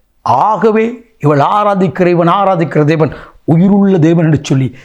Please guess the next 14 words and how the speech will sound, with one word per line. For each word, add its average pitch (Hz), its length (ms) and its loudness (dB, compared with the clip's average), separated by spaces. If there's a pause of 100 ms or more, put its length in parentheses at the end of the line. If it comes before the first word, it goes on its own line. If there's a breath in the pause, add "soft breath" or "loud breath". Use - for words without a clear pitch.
(240 loud breath)
தானியேலின் 196 520 0
நாட்களில் 180 460 0
நடந்தது 170 560 0
இன்றைக்கும் 285 500 0
நடக்கும். 196 640 -2 (220)
விசுவாசிங்கள், 120 760 -4 (560 soft breath)
ஜெபியுங்கள், 180 540 0 (340)
ஜெயம் 180 280 0
எடுப்பீர்கள். 120 560 -2 (280 loud breath)
நாம் 214 300 0
ஜெபிப்போமா? 175 580 -2 (600 loud breath)
மகா 175 360 0
பரிசுத்தமுள்ள 185 800 -4
தகப்பனே, - 480 -16